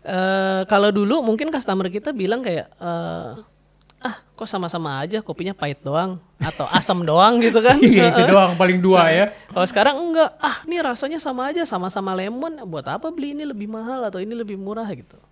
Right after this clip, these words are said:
Speaker 2: Mereka sampai komen
Speaker 1: Sampai
Speaker 2: kayak gitu ya.
Speaker 1: komplain kayak gitunya. Di-compare. Jadi kayak sekarang jualan kopi pun kita, saya sebagai produsen roaster, beli kopi pun,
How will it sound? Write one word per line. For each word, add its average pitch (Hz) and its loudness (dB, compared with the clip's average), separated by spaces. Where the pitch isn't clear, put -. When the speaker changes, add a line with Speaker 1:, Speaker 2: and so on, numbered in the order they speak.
Speaker 2:
Mereka 165 -10
sampai 113 -10
komen 110 -10
Speaker 1:
Sampai 165 -6
Speaker 2:
kayak - -8
gitu 110 -10
ya. - -6
Speaker 1:
komplain 170 -6
kayak 160 -12
gitunya. 185 -16
Di-compare. 170 -10
Jadi 170 -10
kayak 160 -10
sekarang 214 -10
jualan 143 -10
kopi 156 -12
pun 285 -14
kita, 254 -12
saya 202 -2
sebagai 175 -4
produsen 175 -8
roaster, 196 -6
beli 185 -4
kopi 185 -6
pun, 262 -8